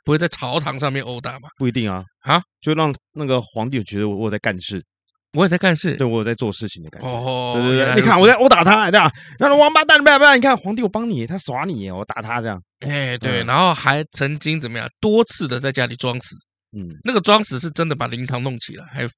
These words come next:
Speaker 1: 摆了这些贡品什么之类的。
Speaker 2: 嗯，嗯，嗯。
Speaker 1: 可是就是这么样一个，你感觉他是一个疯疯癫癫的一个王爷好了。
Speaker 2: 嗯。
Speaker 1: 弘历，也就是我们的这个乾隆啊，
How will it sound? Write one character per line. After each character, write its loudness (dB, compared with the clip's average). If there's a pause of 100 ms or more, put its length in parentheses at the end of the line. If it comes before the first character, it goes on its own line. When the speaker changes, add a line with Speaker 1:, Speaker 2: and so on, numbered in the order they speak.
(120)
Speaker 1:
摆 -6
了 -14
这 -6
些 -2
贡 -6
品 -18
什 -20
么 -20
之 -14
类 -10
的。 -16
Speaker 2:
嗯， -16
嗯， -20
嗯。 -20
Speaker 1:
可 0
是 2
就 2
是 -8
这 -2
么 -2
样 -2
一 -4
个， -2 (240)
你 -10
感 -6
觉 -4
他 -4
是 -8
一 -10
个 -6
疯 -6
疯 -8
癫 -8
癫 -8
的 -10
一 -14
个 -16
王 -10
爷 -12
好 -16
了。 -20 (260)
Speaker 2:
嗯。 -10 (580)
Speaker 1:
弘 -2
历， 0 (260)
也 -12
就 -4
是 -4
我 -6
们 -10
的 -6
这 -8
个 -8
乾 -6
隆 -4
啊， -14